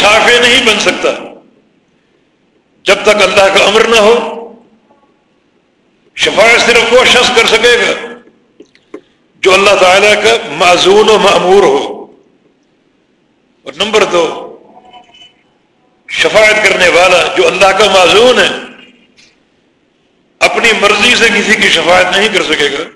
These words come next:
صرف اسی کی شفاعت کرے گا جس کی شفاعت اللہ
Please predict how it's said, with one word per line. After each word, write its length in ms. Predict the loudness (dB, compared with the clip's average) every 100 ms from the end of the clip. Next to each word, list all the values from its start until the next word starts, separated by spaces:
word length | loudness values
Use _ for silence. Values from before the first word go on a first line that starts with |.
| _ _ _ _ _ _ _ _ _ _ _ _ _ _ _ _ _
صرف 160 | -6 -4
اسی 240 | -2 0 0
کی 120 | 0
شفاعت 440 | 0 0 0 0
کرے 220 | 0 2 0
گا 100 | -2 -6 -16 -20 _ _ _ _ _ _ _ _ _ _ _ _ _ _ _ _ -6
جس 140 | -4 -2
کی 80 | -2
شفاعت 420 | -2 0 0 2
اللہ 300 | 0 0 0